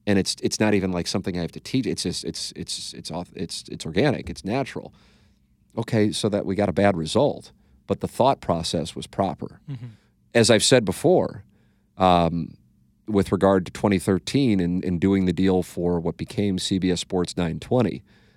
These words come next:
Speaker 1: that would be a case of the process was wrong. The result, I won. The process was wrong. I deserved to lose on that deal. It was a bad, the deal wasn't necessarily bad.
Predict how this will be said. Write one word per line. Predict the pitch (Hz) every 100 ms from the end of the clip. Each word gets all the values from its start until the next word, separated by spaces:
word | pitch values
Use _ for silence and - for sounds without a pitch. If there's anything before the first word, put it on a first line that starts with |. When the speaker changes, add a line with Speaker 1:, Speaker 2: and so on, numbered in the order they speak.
| _
Speaker 1:
that | 80 104 131 123
would | 107
be | 92 92
a |
case | 85 - 123 110
of | 95 87 -
the | 90
process | - 123 139 139 104 92 -
was | 80
wrong. | 85 107 107 85 - - _ _ _ _
The | 85 90
result, | 82 80 76 117 139 90 - - _ _ _
I | 87
won. | 82 87 120 87 - - _ _ -
The |
process | - - 123 131 - 98 90
was | 87 73
wrong. | 98 87 - - _ _
I | 104
deserved | 98 85 76 113 143 104 78 -
to | -
lose | 95 95 107 95 80 -
on | 82
that | 71 71
deal. | - 78 - - _
It | -
was | -
a | -
bad, | 117 120 127 120 - -
the | -
deal | 92 214
wasn't | 147 104 98
necessarily | - 98 87
bad. | 71 73 107 92 85 69